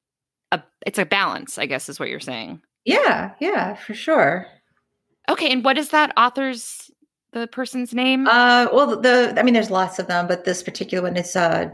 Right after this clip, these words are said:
Speaker 2: John Bowlby, and he wrote a book called Secure Attachment.
Speaker 1: And you would suggest that for
Speaker 2: Secure
Speaker 1: anyone?
Speaker 2: Base, sorry, Secure Base. Um, I mean, it's kind of a, hmm, there's probably others. I mean, that's a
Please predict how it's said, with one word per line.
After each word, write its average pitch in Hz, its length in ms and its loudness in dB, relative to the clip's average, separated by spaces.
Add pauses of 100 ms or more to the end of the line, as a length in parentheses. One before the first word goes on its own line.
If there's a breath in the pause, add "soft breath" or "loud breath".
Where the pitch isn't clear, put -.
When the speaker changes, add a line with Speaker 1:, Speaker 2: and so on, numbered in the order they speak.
(200)
Speaker 2:
John 180 480 2
Bowlby, 160 760 2
and 165 460 -6
he - 180 -10
wrote 165 220 4
a 156 60 0
book 147 240 0
called 147 200 2
Secure 147 400 0
Attachment. 143 680 0 (760)
Speaker 1:
And 196 120 0
you 185 80 4
would 180 120 2
suggest 170 420 -2
that 165 180 -2
for 165 100 -6
Speaker 2:
Secure 214 200 2
Speaker 1:
anyone? 165 100 -2
Speaker 2:
Base, 156 320 0
sorry, 170 160 2
Secure 170 340 -4
Base. 165 220 -4
Um, - 400 -4
I 466 340 4
mean, 480 120 4 (100)
it's - 120 -10
kind 523 460 -2
of 349 120 -2
a, 240 680 2
hmm, 233 440 -2 (320)
there's 302 180 -8
probably 453 320 0
others. 202 460 2
I 233 40 2
mean, 285 140 6
that's 381 240 0
a 311 120 -2